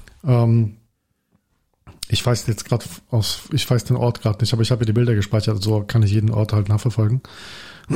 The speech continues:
Ähm, auf jeden Fall hat dieser Mann, der war fünfundsiebzig Jahre alt und hat das ganze Leben lang gearbeitet. Er war Professor, ja. Ähm, ich weiß gar nicht mehr, ich glaub Physik,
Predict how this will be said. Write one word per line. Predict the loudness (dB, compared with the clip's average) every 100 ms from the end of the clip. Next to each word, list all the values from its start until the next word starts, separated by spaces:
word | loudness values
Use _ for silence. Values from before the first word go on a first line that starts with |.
| 0
Ähm, | 6 6 4 2 2 4 2 2
auf | 0 0
jeden | 2 0
Fall | 2 2
hat | 2
dieser | 4 4
Mann, | 6 4 2 -2 _ _ _ _ _
der | -4 0
war | 0
fünfundsiebzig | 2 4 4 2 -2 -2 2
Jahre | 2 2
alt | 0 -4 -6 -18 _
und | -4 0
hat |
das | -2 2
ganze | 0 2
Leben | 0
lang | 2 2
gearbeitet. | 2 0 0 -2 -4
Er | 0 0 2
war | 2 2 -2 -10
Professor, | -2 0 0 0 -2 -6 -16 _ _ _
ja. | 0 0 -2 -12 -20 -20 -20 -20 -20 -12
Ähm, | 0 2 2 2 -2 -6 _ _
ich | -10 -10 -10
weiß | 0 0 2
gar | 0
nicht | 0
mehr, | -2
ich | -6
glaub | -2 -2
Physik, | 0 0 0 -4